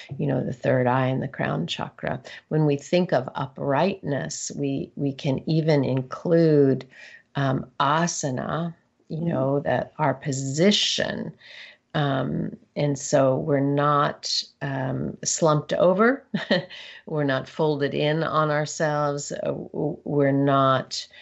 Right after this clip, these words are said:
Speaker 1: um, like, heading out <laughs> with our, you know, aggressively, but we're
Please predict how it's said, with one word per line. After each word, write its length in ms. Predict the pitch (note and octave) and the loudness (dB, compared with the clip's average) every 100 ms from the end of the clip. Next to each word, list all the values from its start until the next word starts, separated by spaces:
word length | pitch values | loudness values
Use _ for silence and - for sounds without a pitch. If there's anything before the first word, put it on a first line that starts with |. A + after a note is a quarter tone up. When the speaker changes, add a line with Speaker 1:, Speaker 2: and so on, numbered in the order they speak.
| - - _ - | -20 -20 _ -4
Speaker 1:
um, 600 | C#3+ B2+ B2+ C3 B2+ C3 | -2 0 -2 -2 -2 -2
like, 340 | - D3 C3 | -2 -2 -2
heading 520 | - - C#3+ C#3 C3+ | -4 0 2 4 2
out 580 | A#2 C3+ D3 F#3+ - - A#3 | 2 2 2 2 0 -6 -2
<laughs> 160 | F3+ D#3 | 0 0
with 280 | D3 C#3+ C3 | -2 -4 -2
our, 240 | B2+ - | -4 -4
you 140 | - C#3+ | -4 -4
know, 340 | B2 B2 - - - - | -2 -4 -4 -6 -10 -6
aggressively, 960 | C#3+ D3 C#3+ C#3+ C3+ D#3+ D#3 E3 F3 F3+ - - - | -6 -2 2 2 2 -2 -2 -2 -2 -4 -12 -20 -14
but 300 | C#3+ C#3+ C#3+ | -2 0 0
we're 480 | E3 C#3+ C3+ C3 - | 0 -2 0 0 -4